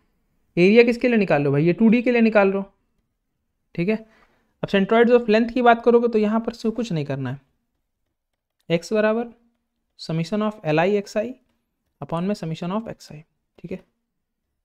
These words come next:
इसी तरीके से y बराबर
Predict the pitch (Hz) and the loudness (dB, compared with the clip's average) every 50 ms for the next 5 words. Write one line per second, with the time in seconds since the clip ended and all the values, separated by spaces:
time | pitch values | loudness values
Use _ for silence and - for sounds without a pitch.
0 | _ _ _ _ _ _ _ _ _ _ _ _ _ _ _ _ _ _ _ _ | _ _ _ _ _ _ _ _ _ _ _ _ _ _ _ _ _ _ _ _
1 | _ _ _ _ _ _ _ _ - - 196 190 190 208 202 196 208 202 202 208 | _ _ _ _ _ _ _ _ -6 -4 -2 2 4 4 4 4 2 2 2 0
2 | 185 156 151 156 175 185 196 196 202 202 214 220 - | 2 4 4 4 4 4 2 2 2 0 -2 -6 -10